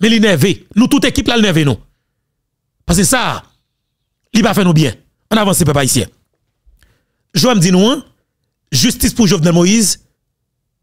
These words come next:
c'est un plus gros tsunami qui a passé dans la classe politique haïtienne. Et il dérange monsieur complètement. Ça qui gagne comme évolution dans le cadre dossier assassinat Jovenel Moïse. Nous gagnons information. Hein.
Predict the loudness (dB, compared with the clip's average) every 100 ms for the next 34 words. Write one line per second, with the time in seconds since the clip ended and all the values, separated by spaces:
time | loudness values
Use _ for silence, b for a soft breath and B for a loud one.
0 | _ _ _ -6 -2 0 0 0 -2 2
1 | 2 2 -2 _ _ _ _ -6 0 0
2 | 2 2 0 0 _ _ _ _ _ _
3 | -8 -8 -4 -2 0 -2 -2 -4 -2 -2
4 | -2 -2 -2 0 0 -2 -4 _ _ _
5 | _ _ _ _ _ -6 -2 2 2 2
6 | 0 0 0 0 0 -2 -2 -4 -6 _
7 | _ _ _ _ _ _ _ _ -4 -2
8 | 0 0 0 -2 -2 0 2 2 0 0
9 | -2 -4 _ _ _ _ _ _ _ -6
10 | -2 0 0 0 0 -2 0 0 0 2
11 | 2 2 0 -2 -4 _ _ _ _ _
12 | _ _ _ _ _ -2 0 0 0 -2
13 | -2 -2 -2